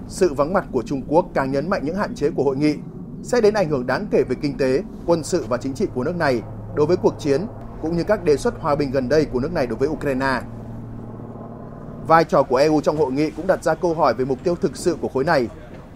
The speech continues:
Vì hội nghị không có Nga, Bruxelles dường như ưu tiên thể hiện tình đoàn kết với Ukraine hơn là tìm kiếm giải pháp. Tổng thống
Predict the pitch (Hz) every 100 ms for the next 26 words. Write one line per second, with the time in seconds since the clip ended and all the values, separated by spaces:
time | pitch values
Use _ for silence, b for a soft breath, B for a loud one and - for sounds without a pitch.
0 | - - - 147 143 147 151 131 156 131
1 | 135 147 131 - - - - 226 - 185
2 | 175 143 - - 147 147 185 190 185 190
3 | 170 123 139 - 135 127 117 98 180 151
4 | 151 156 147 139 127 - - - 196 170
5 | 120 127 107 123 - 98 147 170 - -
6 | - - - - - - - - - -
7 | 170 139 147